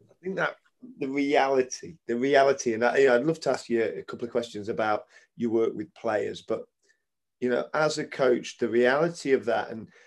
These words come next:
and discussing it with other coaches who are facing the same challenges and, and how life affirming that can be, just to hear that, let alone the solutions that come with it, having discussed it. Um,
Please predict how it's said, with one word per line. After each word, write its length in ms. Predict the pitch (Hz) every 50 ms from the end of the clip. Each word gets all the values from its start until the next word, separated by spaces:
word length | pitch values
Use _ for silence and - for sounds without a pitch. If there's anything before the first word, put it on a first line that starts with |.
| _ _ _ -
and 120 | 120 117
discussing 720 | - 113 - - - - - - 156 151 156 - 135 131 127
it 240 | 120 123 - - _ _ _ _ -
with 280 | 117 120 113 117 - - -
other 380 | 135 135 123 139 135 127 123
coaches 540 | 127 - - 120 120 120 - - 131 127 127
who 120 | - 165 156
are 40 |
facing 440 | 156 - 160 139 156 156 - 151 143
the 80 | 143 135
same 320 | - - 139 135 139 131
challenges 680 | - - 127 123 123 123 123 120 127 131 131 123 -
and, 160 | 107 95 82 - - - - - - _ _ _ _ -
and 140 | 110 110 110
how 400 | 123 131 135 131 127 123 120 -
life 360 | - 123 131 131 131 - -
affirming 420 | 120 - - 135 127 123 120 117 113
that 200 | 120 120 120 -
can 160 | - 127 117
be, 440 | 104 113 - 123 123 123 120 117 110
just 220 | - - 120 - -
to 40 | 120
hear 280 | - - 131 120 120
that, 320 | 107 131 151 151 104 - -
let 200 | 135 139 - -
alone 240 | 127 127 160 160 123
the 100 | 113 110
solutions 600 | - - 107 110 135 135 135 - - 107 101 87
that 160 | 104 - -
come 180 | - 135 117 113
with 160 | 131 131 123
it, 220 | 117 110 - - _ _ _ _ _ _ _ _ _
having 340 | - - 143 151 151 139 123
discussed 560 | 113 117 - - - 117 110 - - - -
it. 220 | 104 110 - - - _ -
Um, 340 | 117 123 120 113 110 95 -